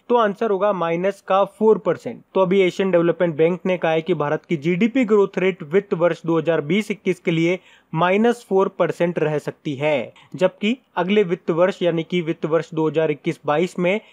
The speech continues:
ये फ़ाइव परसेंट तक आ सकती है। इसके अलावा अभी कुछ दिन पहले आपको याद होगा फिच रेटिंग ने भी अनुमान लगाया था कि वित्त वर्ष दो हज़ार बीस इक्कीस में भारत की जीडीपी ग्रोथ रेट माइनस फ़ाइव परसेंट रह सकती है।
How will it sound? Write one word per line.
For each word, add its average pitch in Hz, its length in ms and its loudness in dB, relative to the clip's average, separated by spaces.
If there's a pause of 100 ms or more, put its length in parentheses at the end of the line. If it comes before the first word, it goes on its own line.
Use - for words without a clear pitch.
(180)
ये 202 100 2
फ़ाइव 202 380 0 (180)
परसेंट 190 480 0
तक 185 120 2
आ 151 100 0
सकती 139 320 -8
है। 107 200 -14 (140)
इसके 190 240 -2
अलावा 233 260 4
अभी 240 140 2
कुछ 202 240 -2
दिन 233 220 0
पहले 208 240 2
आपको - 220 0
याद 175 240 2
होगा 175 180 2
फिच 226 340 -2
रेटिंग 196 420 2
ने 208 80 4
भी 208 120 2
अनुमान 185 360 2
लगाया 170 280 2
था 190 160 0
कि 190 220 -2
वित्त 190 340 -2
वर्ष 180 220 2 (100)
दो 170 160 0
हज़ार 165 240 2 (220)
बीस 220 260 0
इक्कीस 196 320 -4
में 196 120 0
भारत 156 260 -2
की 175 100 -4
जीडीपी 170 460 -2
ग्रोथ 180 300 0
रेट 180 280 0
माइनस 190 580 0
फ़ाइव 190 280 2
परसेंट 165 380 0
रह 151 120 0
सकती 139 360 -8
है। 120 100 -14